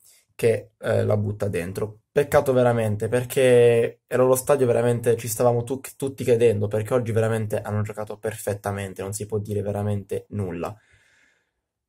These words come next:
Vorrei dire dei migliori in campo, ma per me tutti praticamente. Poi posso dire che i migliori sono stati Brodic oggi, perché grande personalità, prima presenza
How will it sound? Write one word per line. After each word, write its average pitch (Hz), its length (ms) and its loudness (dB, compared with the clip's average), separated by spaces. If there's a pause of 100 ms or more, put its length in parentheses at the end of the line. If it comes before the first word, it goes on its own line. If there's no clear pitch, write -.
(280)
Vorrei 143 220 8
dire 165 180 4
dei 151 100 6
migliori 143 180 6
in 135 80 0
campo, 151 300 4
ma 123 420 2 (400)
per 120 160 2
me 135 240 4
tutti 123 360 -2
praticamente. 110 600 0
Poi 110 120 -6
posso 117 180 -8
dire 127 160 2
che 123 140 -4
i 120 40 -2
migliori 127 260 4
sono 120 140 -2
stati 113 280 -6
Brodic 139 540 8
oggi, 131 440 0 (260)
perché 101 300 -4
grande 110 260 0
personalità, 110 720 2
prima 120 200 -2
presenza 113 720 0